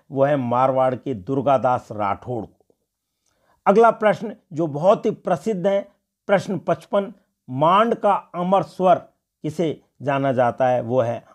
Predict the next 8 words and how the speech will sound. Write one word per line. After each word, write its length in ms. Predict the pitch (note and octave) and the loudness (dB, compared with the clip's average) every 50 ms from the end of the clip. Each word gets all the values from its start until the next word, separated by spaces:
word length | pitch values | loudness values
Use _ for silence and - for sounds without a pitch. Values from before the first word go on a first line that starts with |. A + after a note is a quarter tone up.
| _ - | _ -2
अल्लाह 280 | C#3+ E3+ E3+ E3+ E3 D#3 | 0 2 2 4 4 2
जिलाबाई, 640 | C3+ A#2+ D3 D3 D3 C#3 C3+ A#2+ C#3 C#3 C#3+ C#3 C#3 - _ _ - | 2 0 -2 -2 0 0 0 0 0 0 -2 -2 -4 -8 _ _ -8
जो 140 | B2+ C3+ C3+ | -6 -4 -4
बीकानेर 520 | A2 A2 C3+ - - D3 C3+ B2+ B2 A#2+ | -4 -4 -6 -4 -4 -4 -4 -4 -4 -6
से 160 | G#2 - - A2 | -8 -10 -14 -14
संबंध 360 | - G#2+ A2 A2 A2+ G#2+ F#2+ | -12 -12 -10 -10 -10 -12 -10
रखती 360 | G2 F#2+ - _ - - F2+ | -12 -12 -14 _ -18 -18 -18
है। 140 | D2+ C#2+ | -18 -18